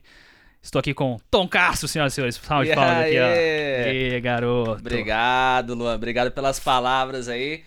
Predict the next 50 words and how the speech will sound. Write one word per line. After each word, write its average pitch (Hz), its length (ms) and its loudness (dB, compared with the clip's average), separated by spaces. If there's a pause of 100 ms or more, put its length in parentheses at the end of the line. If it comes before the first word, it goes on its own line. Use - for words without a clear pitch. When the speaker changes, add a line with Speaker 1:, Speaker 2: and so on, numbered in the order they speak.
(240)
Speaker 2:
Ó, 139 200 4
eu 120 80 0
tô, - 200 -6
eu - 80 -8
tenho 151 200 -4
que - 40 -10
falar 143 200 2
pra 143 100 -8
você 139 320 -4
que - 100 -8
eu 123 640 -2
tô 135 80 -8
muito 147 140 -6
feliz 139 220 -4
de 127 80 -10
tá 123 160 0
participando 117 600 -6
do 104 540 -6
What's 113 240 0
in 117 80 -4
the 110 80 -2
Ball 110 220 0
Beat, 117 240 -6
porque - 160 -8
eu - 20 -8
sou 135 240 -6
um 131 140 -6
ouvinte 147 600 -6
do 131 120 -8
seu 113 580 -6
podcast. 113 800 -4 (500)
E 104 960 -6
logo 143 240 -2
quando 151 180 -8
você 143 300 -6
lança 135 380 -4
os 123 80 -6
episódios, 127 720 -6
eu 123 100 -6
já 127 100 -4
escuto 127 600 -8
imediatamente 127 800 -4
pra 131 140 -8
eu 120 360 -4 (520)
tá 127 100 -2
antenado 135 600 0
do 127 100 -10
que 135 140 -10
você 123 340 -6
tá, 113 840 -2